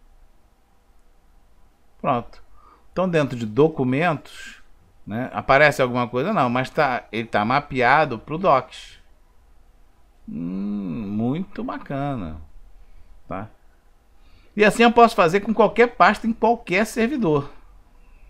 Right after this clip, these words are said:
tá? Em qualquer, qualquer pasta em qualquer servidor. Vamos fazer uma replicação? Então, vamos, como é que faz replicação? Mais fácil ainda.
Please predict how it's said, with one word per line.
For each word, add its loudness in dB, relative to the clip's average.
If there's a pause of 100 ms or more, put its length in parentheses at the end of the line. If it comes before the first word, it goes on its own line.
tá? -8 (440)
Em -6
qualquer, -6
qualquer -6
pasta -2
em -8
qualquer -4
servidor. -6 (640)
Vamos 4
fazer 6
uma 4
replicação? 4 (200)
Então, -8
vamos, -6
como -4
é -2
que -14
faz 2
replicação? -2
Mais -2
fácil -2
ainda. -4